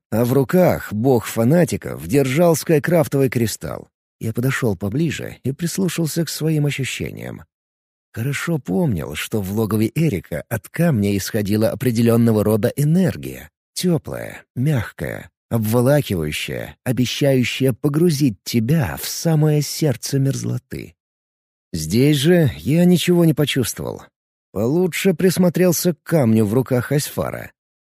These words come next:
"Так это же даже не Скайкрафт!" <laughs> Идеальная подделка.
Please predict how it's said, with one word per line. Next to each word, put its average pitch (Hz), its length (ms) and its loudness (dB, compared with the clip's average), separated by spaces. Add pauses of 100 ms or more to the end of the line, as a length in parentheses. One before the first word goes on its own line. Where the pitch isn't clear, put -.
"Так 170 320 2
это 208 280 6
же 190 120 6
даже 196 300 6
не 202 100 4
Скайкрафт!" 190 880 2 (160)
<laughs> - 540 -4
Идеальная 160 800 6
подделка. 104 960 -2